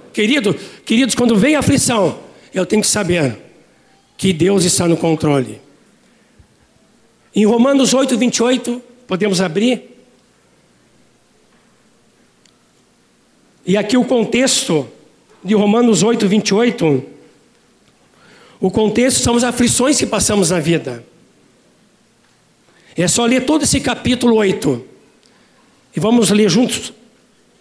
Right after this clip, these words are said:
Que diz: "Sabemos que todas as coisas cooperam para o bem daqueles que amam a Deus." Obrigado. "São chamados segundo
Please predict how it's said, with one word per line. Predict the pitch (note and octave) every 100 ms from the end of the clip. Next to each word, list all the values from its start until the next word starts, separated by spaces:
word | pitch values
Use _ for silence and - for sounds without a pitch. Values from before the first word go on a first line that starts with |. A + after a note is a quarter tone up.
| _ _ _ _
Que | -
diz: | E3 A3+ G3 - - - - -
"Sabemos | - F#3+ D#3 F#3 C4 D#4 D#4+ -
que | - A3+ D4 D#4 - - - - _
todas | A#3+ C#4 C#4 G#3+
as | G#3 -
coisas | A3 A3+ G3+ -
cooperam | F#3 E3+ - F3 F#3+ F#3+ G3 - - -
para | - E3+
o | D#3+
bem | D3 G#3
daqueles | G3+ - - F#3 F3+
que | - E3+
amam | F#3+ G#3 F#3+
a |
Deus." | F3 E3 C#3 A#2+ - - - - - - _ -
Obrigado. | C#3+ C3+ B2 A2 - - - - - _ -
"São | F#3+ F#3+
chamados | F3+ D#3 F3+ G#3+ G3+ -
segundo | F3+ C#3+ F3 G#3+ G3+ G#3+